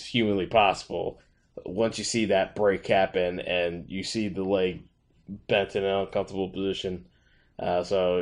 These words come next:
you know, your, your, our best wishes for Gordon Hayward. I mean, it was a great story with him out of Butler and working his way through Utah, developing himself into a superstar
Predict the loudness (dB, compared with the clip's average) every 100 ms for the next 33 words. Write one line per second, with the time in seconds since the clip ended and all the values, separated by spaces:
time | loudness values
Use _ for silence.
0 | -2 -4 -2 -2 -4 -8 -14 -16 -14 -14
1 | -14 -16 _ _ -12 -12 -16 _ _ 4
2 | 6 6 2 4 2 2 2 4 4 2
3 | 0 2 6 6 8 6 4 0 -2 -4
4 | -8 _ _ _ 0 0 2 0 -2 _
5 | 0 4 4 4 6 8 10 8 6 0
6 | 2 2 2 2 2 6 8 8 8 4
7 | 4 2 0 -4 -10 _ _ _ 2 2
8 | 0 0 2 2 0 -2 0 2 6 8
9 | 6 6 2 4 2 0 2 2 2 -2
10 | -2 -2 -2 -2 0 2 2 0